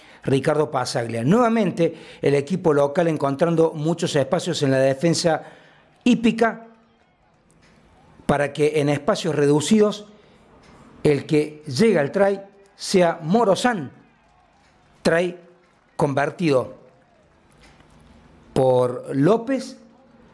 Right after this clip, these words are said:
para que ya San Martín pase a ganarle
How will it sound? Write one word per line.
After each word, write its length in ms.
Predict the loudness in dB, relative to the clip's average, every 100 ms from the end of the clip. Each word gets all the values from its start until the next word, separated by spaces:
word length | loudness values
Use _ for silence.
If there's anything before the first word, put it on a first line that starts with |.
| _ -20 -20 -20 -20 -20 -20 _ -2
para 240 | -2 0
que 100 | 0
ya 160 | 0 0
San 220 | 0 0
Martín 580 | 0 -2 -4 -4 -6 -14 -20 _ _ _ _ _ -2
pase 420 | -2 -2 -4 -2
a 120 | -2
ganarle 640 | -2 0 0 -2 -2 -6